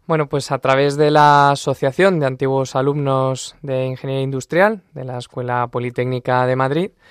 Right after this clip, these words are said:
otorgan anualmente un premio a la trayectoria profesional, eh, por parte de algún ingeniero joven destacado en la materia.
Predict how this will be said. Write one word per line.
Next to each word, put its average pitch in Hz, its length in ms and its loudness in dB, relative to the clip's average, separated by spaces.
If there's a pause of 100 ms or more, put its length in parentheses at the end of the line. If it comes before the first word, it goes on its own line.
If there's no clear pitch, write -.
(360)
otorgan 143 580 4
anualmente 139 880 2
un 135 180 -2
premio 135 560 2
a 131 100 4
la 120 380 0
trayectoria 120 680 -2
profesional, 127 800 -4 (580)
eh, 120 340 -8
por 117 200 -8
parte 120 160 -4
de 135 80 0
algún 123 180 0
ingeniero 120 720 0
joven 127 580 0
destacado 120 560 -2
en 123 60 -2
la 120 80 -2
materia. 131 480 -2